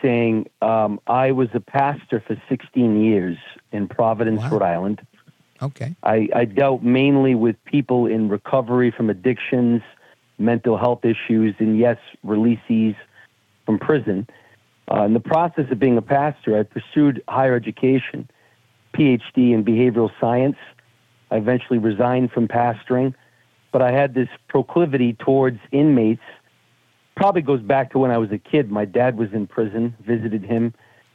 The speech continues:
Speaker 1: as a young boy. In, in Italian-American families, when your dad is in prison, the euphemism is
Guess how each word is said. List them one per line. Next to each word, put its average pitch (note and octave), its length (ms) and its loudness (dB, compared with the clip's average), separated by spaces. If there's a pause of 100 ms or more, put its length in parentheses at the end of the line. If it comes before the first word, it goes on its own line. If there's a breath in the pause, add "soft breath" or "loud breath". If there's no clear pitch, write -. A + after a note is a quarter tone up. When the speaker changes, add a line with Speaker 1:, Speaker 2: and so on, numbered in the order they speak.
(120)
Speaker 1:
as G#2+ 100 -2
a G#2 80 -4
young A2+ 240 2
boy. A#2 320 2
In, G#2+ 240 -2
in A2+ 80 -2
Italian-American B2 800 0
families, B2+ 460 2 (580 soft breath)
when A2+ 100 -2
your A2+ 80 2
dad B2+ 220 0
is A2+ 140 -4
in A2 100 0
prison, A2+ 440 0 (420 soft breath)
the A2+ 80 0
euphemism B2 600 2
is G#2+ 140 2